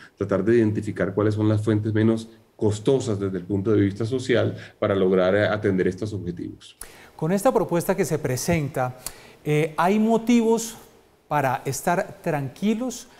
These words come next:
Speaker 2: ¿Hay razones para estar tranquilos? Y se lo pregunto sobre todo porque venimos de una anterior reforma tributaria fallida. Se cae un ministro de Hacienda, vienen fuertes protestas, vienen bloqueos, con las consecuencias económicas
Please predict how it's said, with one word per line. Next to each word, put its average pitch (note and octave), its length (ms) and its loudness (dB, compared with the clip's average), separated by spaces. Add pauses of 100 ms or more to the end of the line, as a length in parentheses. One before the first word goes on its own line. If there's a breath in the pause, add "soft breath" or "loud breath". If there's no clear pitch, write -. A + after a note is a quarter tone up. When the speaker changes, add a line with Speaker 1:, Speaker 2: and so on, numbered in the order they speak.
Speaker 2:
¿Hay D#3+ 160 2
razones G3+ 520 0
para D#3 200 0
estar D#3+ 260 -2
tranquilos? G3 500 0
Y G3 60 -4
se F#3 140 0
lo F3+ 80 0
pregunto G#3+ 340 0
sobre A3+ 180 4
todo G3+ 160 2
porque F3+ 320 0 (220 loud breath)
venimos A3+ 420 0
de A#3+ 80 2
una A#3 100 2
anterior F#3 360 2
reforma G3+ 340 2
tributaria F3 520 0
fallida. B2+ 520 0 (200 loud breath)
Se F3+ 280 0
cae G#3 240 0
un G3+ 80 -2
ministro G3 380 0
de C#3 60 2
Hacienda, C3 440 -2
vienen G3 380 0
fuertes F#3 340 -2
protestas, D3+ 640 -2 (220 loud breath)
vienen A3 420 2
bloqueos, E3+ 420 2
con F#3+ 200 2
las F3 160 -2
consecuencias G3 720 0
económicas F3+ 580 -2